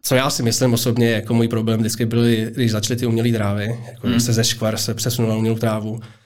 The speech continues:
Speaker 1: A s tím, jako podle mě to souvisí, ale, eh, je to jenom můj názor, no.
Speaker 2: A škvár je lepší?
Speaker 1: Škvár je lepší pro kolena, škvár je
Speaker 2: Aha.
Speaker 1: blbý pro odřeniny a,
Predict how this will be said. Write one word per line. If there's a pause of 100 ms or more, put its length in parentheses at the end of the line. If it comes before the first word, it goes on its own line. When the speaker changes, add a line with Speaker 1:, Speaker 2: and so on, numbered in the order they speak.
(300)
Speaker 1:
A (320)
s
tím, (1500)
jako
podle
mě
to
souvisí,
ale, (160)
eh,
je
to
jenom
můj
názor,
no. (340)
Speaker 2:
A
škvár
je
lepší? (260)
Speaker 1:
Škvár
je
lepší
pro
kolena,
škvár
je
Speaker 2:
Aha.
Speaker 1:
blbý
pro
odřeniny
a,